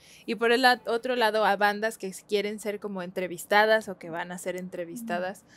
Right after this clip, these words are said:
Speaker 1: ¿Cuáles crees que podrían ser los mejores consejos para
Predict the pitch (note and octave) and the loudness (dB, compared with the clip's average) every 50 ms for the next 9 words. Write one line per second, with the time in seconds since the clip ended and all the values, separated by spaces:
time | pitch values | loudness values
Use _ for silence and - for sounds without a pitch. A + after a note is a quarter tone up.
0 | - - - - - _ _ - D4 E4+ F#4+ G4 - - E4 D4+ - - D4+ - | -20 -20 -20 -20 -20 _ _ 6 6 6 6 2 0 -4 -6 -4 -4 -6 -2 0
1 | C4+ A3+ G#3 G#3 G3+ G#3+ A3 A3 - A3 G#3+ A3 A3 A3+ A3 A3 G#3 G3 - G3+ | 2 2 4 4 2 2 0 -2 -4 -4 -2 -2 -4 -4 -6 -8 -10 -6 -4 -2
2 | G3+ G3 G3 F#3+ - F#3+ F#3+ F#3 - F#3+ F#3 - G3 F#3+ - _ G3 F3+ F3 E3+ | -2 -2 -4 -4 -6 -6 -6 -4 -4 -6 -4 -4 -6 -6 -2 _ 0 2 2 2
3 | E3+ E3 F#3 - | 2 0 -2 -6